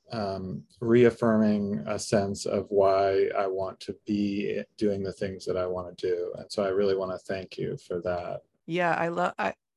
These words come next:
Speaker 2: I love your, um, I love your sense of possibility about this moment and thinking about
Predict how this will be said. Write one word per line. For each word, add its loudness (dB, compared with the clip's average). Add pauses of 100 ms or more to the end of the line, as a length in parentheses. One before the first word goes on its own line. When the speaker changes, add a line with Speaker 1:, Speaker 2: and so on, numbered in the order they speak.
(120)
Speaker 2:
I 0
love 0
your, 0
um, -6
I -6
love 2
your 0
sense -8
of -10
possibility -6
about -6
this -8
moment -8
and -10
thinking -8
about -4